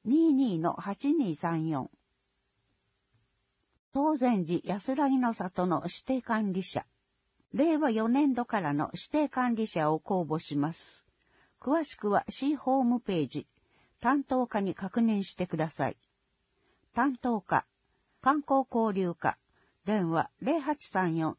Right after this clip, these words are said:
二二の八三七二。募集要項配布期間、十一月一日月曜日から十二月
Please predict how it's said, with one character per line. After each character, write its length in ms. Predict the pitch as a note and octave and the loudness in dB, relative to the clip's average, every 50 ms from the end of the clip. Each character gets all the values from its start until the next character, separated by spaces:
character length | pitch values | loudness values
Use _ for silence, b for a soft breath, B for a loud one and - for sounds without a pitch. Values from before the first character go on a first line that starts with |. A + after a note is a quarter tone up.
| _ | _
二 280 | - A3 C#4 C#4+ C#4+ C4+ | 0 4 4 6 6 4
二 260 | C4 C4 B3 G3 D#3+ | 4 2 2 2 0
の 140 | D3+ - - | 0 0 -2
八 320 | - - G3 G3 - - | -4 -6 -8 -8 -8 -10
三 320 | - - D4+ C4 A3 E3+ D3 | -6 -4 -2 0 0 0 0
七 260 | D3+ D#3 E3 E3+ E3+ | -2 -2 -2 -2 -2
二。 340 | D#3+ D#3+ D#3 C#3+ C3 - - _ _ _ _ _ _ _ _ _ _ _ _ _ _ _ _ _ _ _ _ _ _ _ _ | 0 0 0 0 -2 -4 -6 _ _ _ _ _ _ _ _ _ _ _ _ _ _ _ _ _ _ _ _ _ _ _ _
募 140 | F#3+ A#3+ C4 | -2 -2 -2
集 320 | - - D#4 E4 F4 E4+ | -2 -2 -2 0 0 2
要 260 | D4 D4+ D4+ D4 D4 | 2 4 4 4 2
項 280 | C#4+ - - C4 C4 C4 | 2 0 2 2 2 2
配 260 | A#3 - A3 A#3+ B3+ | 2 0 -2 -2 -2
布 220 | A3+ - A#3+ A#3 | -2 -2 -4 -4
期 160 | - - - - | -4 -8 -8 -4
間、 260 | - C#3+ A2+ A#2+ - _ _ _ _ _ _ _ _ _ _ _ | -4 -4 -4 -6 -10 _ _ _ _ _ _ _ _ _ _ _
十 280 | D#3+ E3 A3+ D4 E4+ F4+ | -8 -2 0 0 0 0
一 180 | E4 - - C4+ | -2 -4 -4 -2
月 420 | C#4 C#4+ - - - - - A#3+ | -2 -2 -2 -6 -10 -6 -4 -2
一 120 | A#3+ G#3+ - | -2 -2 -2
日 220 | G#3 G3+ - - F3+ | -4 -4 -6 -6 -4
月 300 | F3 F#3+ G3 - - B3+ | -4 -4 -4 -4 -2 -2
曜 240 | C4+ C4+ A3 F#3 | 0 0 0 0
日 100 | D3+ D3+ | -2 -4
か 160 | D3 - D3 C#3 | -2 -2 0 0
ら 160 | C#3 - b b b b b b b | 0 -2 b b b b b b b
十 240 | D#3+ E3 A#3 C#4+ D4 | -4 0 2 2 2
二 160 | C#4 D4 C#4 | 4 2 2
月 300 | B3 B3 A#3 - - - | 2 0 -2 -4 -8 -16